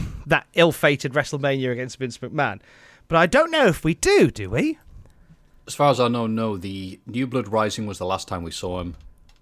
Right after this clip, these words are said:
Speaker 2: There was, before that, there was the weird angle with him and Goldberg in the desert where Bret Hart hit him with something and it was never spoken of again. And I think that's it, touch wood.
Speaker 1: I think that seems to be all the things, doesn't
Speaker 2: Oh,
Speaker 1: it?
Speaker 2: he would do the W W A stuff.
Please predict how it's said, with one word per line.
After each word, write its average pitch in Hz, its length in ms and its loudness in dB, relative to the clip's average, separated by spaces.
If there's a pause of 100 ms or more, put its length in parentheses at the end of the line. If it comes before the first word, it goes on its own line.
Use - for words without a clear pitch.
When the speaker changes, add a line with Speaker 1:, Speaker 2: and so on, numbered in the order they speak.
(120)
Speaker 2:
There 95 100 -6
was, 92 160 -6
before 143 400 -2
that, 143 260 0
there 113 80 -4
was 104 80 -4
the 104 80 -6
weird 117 300 -2
angle 107 320 -2
with 95 160 -6
him 110 100 -6
and 95 100 -6
Goldberg 98 560 -4
in 90 60 -8
the 87 80 -8
desert 95 460 -4
where 82 320 -8 (100)
Bret 95 140 -6
Hart 92 240 0
hit 95 120 -6
him 90 100 -6
with 87 120 -10
something 90 340 -10
and 85 260 -10 (140)
it - 60 -18
was 98 100 -14
never 92 140 -8
spoken 95 340 -10
of 85 120 -12
again. 82 320 -10 (840)
And 104 80 -8
I 92 60 0
think 139 380 0
that's - 280 -2
it, 135 200 -2
touch - 240 -10
wood. 85 200 -8 (1200)
Speaker 1:
I - 20 0
think 175 120 -4
that 160 120 2
seems 165 280 -2
to - 40 -16
be 147 100 -2
all 151 200 -2
the 127 100 -10
things, 98 560 -8
doesn't 117 180 -8
Speaker 2:
Oh, 123 100 2
Speaker 1:
it? 104 80 0
Speaker 2:
he 113 40 2
would 117 120 0
do 170 100 4
the 156 100 0
W 131 280 0
W 113 280 -4
A 113 140 0
stuff. - 420 -10